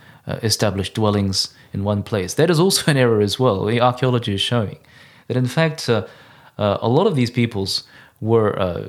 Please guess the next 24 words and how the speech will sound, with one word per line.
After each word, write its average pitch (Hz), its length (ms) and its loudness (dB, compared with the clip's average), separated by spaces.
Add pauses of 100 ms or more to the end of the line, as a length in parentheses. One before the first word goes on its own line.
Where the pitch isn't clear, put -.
(140)
seasonal 160 680 2
migrants, 104 600 0
let's 117 140 0
put 117 180 0
it 98 100 0
that 101 220 0
way. 95 220 -6
So, 110 440 2
uh, 98 180 -6 (100)
depending 147 400 0
on 117 80 2
what 120 140 0
season 113 220 0
it 104 120 -2
was, - 460 -2
they 110 100 0
would 110 160 -4
be, 104 120 2 (120)
in, - 100 -8 (140)
in - 240 -4
particular 117 400 -2
seasons, 98 320 0
they 101 100 0
would 107 160 -2